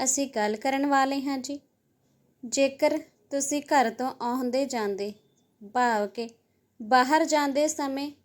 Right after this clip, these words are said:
ਇਹ ਜਾਦੂ ਵਾਲੀ ਚੀਜ਼ ਆਪਣੀ ਜੇਬ ਵਿੱਚ ਰੱਖ ਲੈਂਦੇ ਹੋ, ਤਾਂ ਵੇਖ ਲੈਣਾ ਤੁਹਾਡੀ ਕਿਸਮਤ ਬਦਲ ਜਾਵੇਗੀ।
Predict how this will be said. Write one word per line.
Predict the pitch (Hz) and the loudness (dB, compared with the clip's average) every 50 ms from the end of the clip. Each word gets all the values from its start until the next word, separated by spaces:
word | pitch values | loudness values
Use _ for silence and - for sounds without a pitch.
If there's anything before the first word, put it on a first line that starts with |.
| _ _ | _ _
ਇਹ | 240 277 285 269 | -4 -2 -2 -2
ਜਾਦੂ | 220 262 247 240 233 226 277 285 | 0 0 2 2 2 2 0 2
ਵਾਲੀ | 285 277 269 262 262 269 269 | 4 4 4 4 2 0 -4
ਚੀਜ਼ | 269 - 254 247 247 240 - - | -6 -6 -6 -4 -6 -6 -8 -8
ਆਪਣੀ | 220 220 214 - 226 226 233 | -8 -8 -8 -8 -8 -8 -8
ਜੇਬ | 214 - 247 247 254 254 285 | -6 -4 -2 -2 -2 -2 -2
ਵਿੱਚ | 262 285 277 - 285 | -4 -2 -2 -2 0
ਰੱਖ | 277 269 269 269 269 | 0 -2 -2 -4 -6
ਲੈਂਦੇ | 269 269 262 254 254 - - | -6 -4 -4 -4 -2 -2 -4
ਹੋ, | 262 - 277 277 - _ _ _ _ _ _ _ _ _ _ _ | -4 -6 -12 -14 -16 _ _ _ _ _ _ _ _ _ _ _
ਤਾਂ | 277 285 285 | 2 2 4
ਵੇਖ | 254 277 285 285 285 - 330 | 4 4 4 4 4 2 0
ਲੈਣਾ | 311 294 285 277 269 277 285 277 - | 0 2 0 0 -2 -4 -4 -6 -6
ਤੁਹਾਡੀ | 285 269 285 262 233 214 214 254 247 | -6 -2 0 0 0 0 -2 -4 -4
ਕਿਸਮਤ | - - 285 - - 294 302 302 294 247 | -4 -4 -4 -4 -2 -2 -2 -2 -4 -2
ਬਦਲ | 214 220 202 180 214 220 214 | -2 -2 0 0 -2 -2 -2
ਜਾਵੇਗੀ। | 214 214 202 196 190 202 214 196 196 208 208 | -2 -2 -2 -2 -2 -4 -6 -6 -8 -14 -20